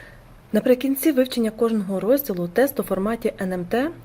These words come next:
а також ряд, е, інтерактивних тренажерів, які допоможуть вам перевірити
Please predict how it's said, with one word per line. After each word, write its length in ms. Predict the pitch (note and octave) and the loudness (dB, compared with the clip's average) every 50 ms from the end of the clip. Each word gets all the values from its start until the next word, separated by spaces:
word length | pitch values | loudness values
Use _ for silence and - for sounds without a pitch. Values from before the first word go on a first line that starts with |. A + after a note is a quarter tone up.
| - - - | -16 -8 -6
а 100 | G3 F3+ | -6 -4
також 540 | - G3 F#3 - - C4 D#4+ D#4 - - - | -4 -6 -4 0 2 2 2 2 -2 -4 -4
ряд, 360 | - F#3 F#3 G3+ G#3+ A#3 B3 B3 - - | -2 0 0 0 0 0 -2 -4 -4 -4
е, 300 | G#3 G3+ G3 G3 G3 G3 G3 - - - | -2 -2 0 -2 -4 -6 -8 -12 -8 -4
інтерактивних 720 | G#3 G3 F#3+ A3 G3+ G3 - - G#3 G#3 G#3+ G#3+ G#3 - | -4 -2 0 -2 -2 -4 -2 -2 -2 0 0 -2 -4 -6
тренажерів, 680 | - - F#3+ F#3 F#3 F#3 F3+ - G3 G#3+ B3+ D#4+ E4+ E4 - - | -6 -4 -4 -2 -2 -2 -2 0 0 0 2 0 -2 -4 -4 -4
які 280 | G3 F#3 - - D4 | -4 -2 0 0 -2
допоможуть 760 | C#4+ D4 F3 F3 - E3+ E3+ F#3+ A3 B3 A#3+ A#3+ A#3+ - - | 0 -2 -4 -4 -4 -4 -2 0 0 0 0 0 -2 -4 -4
вам 240 | F3+ F3+ G3+ A3 A3 - - - - - | -4 -2 -2 -2 -4 -6 -12 -20 -8 -4
перевірити 800 | A3 A#3 A3 F3+ E3+ F3 F3 G3+ B3 B3 B3 - B3+ B3+ B3+ | -2 -2 -2 -2 -2 -2 -2 -2 -2 -2 -2 0 0 0 0